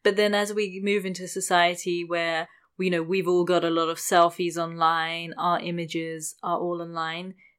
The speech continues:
they can be used kind of without our consent. And our image, which we should, you know, have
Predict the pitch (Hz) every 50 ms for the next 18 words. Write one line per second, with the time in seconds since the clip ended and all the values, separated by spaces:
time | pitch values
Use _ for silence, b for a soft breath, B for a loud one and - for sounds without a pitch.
0 | _ - 185 180 180 185 185 180 185 180 180 175 175 165 170 - - 175 170 170
1 | 165 156 165 180 170 170 165 160 160 - - - - - _ _ - 180 170 175
2 | - - 180 175 - - - 175 165 170 247 285 285 - - - - _ _ _
3 | _ _ _ _ _ _ _ _ - - 202 180 - - 196 196 190 - - 202
4 | 202 185 170 160 160 165 180 190 - - - - - _ - 175 170 170 - -
5 | - - - _ 165 160 170 175 170 - 165 160 160 - _ _ _ _ _ 185
6 | 175 160 151 147 139 165 165 160